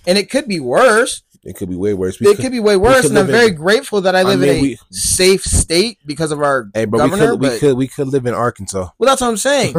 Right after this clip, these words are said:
Speaker 2: <laughs>
Speaker 1: is I'm glad we live in a safe state because of our governor, and I'm glad that he's progressive, but there's still a lot more work to be done in our state that will make more black people feel welcome.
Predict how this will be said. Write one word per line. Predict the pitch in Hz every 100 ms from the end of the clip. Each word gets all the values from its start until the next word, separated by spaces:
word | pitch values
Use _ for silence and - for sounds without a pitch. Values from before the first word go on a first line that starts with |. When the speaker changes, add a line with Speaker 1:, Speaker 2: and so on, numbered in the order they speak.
| -
Speaker 2:
<laughs> | 156 -
Speaker 1:
is | 190 175
I'm | 202
glad | 202 214
we | 214
live | 202 196
in | 151
a |
safe | 156 185 185
state | - 180 131
because | 131 160
of | 208
our | 196 143
governor, | 139 135 143 135
and |
I'm | 135
glad | 131 156 147
that |
he's | 135 143
progressive, | - 98 139 220 147 139 _ _ _ _
but | 175 170 165 -
there's | 185
still | - 208
a | 196
lot | 175 185
more | 175 147
work | 147 175 -
to | - 190 175
be | 165
done | 139 160 160 151 156
in | 170
our | 165 147 147
state | - 160 147 _
that | 147 143
will | 143
make | 151 151
more | 143 143
black | 127 135 139
people | - 123 113
feel | 139 127
welcome. | 113 120 - 82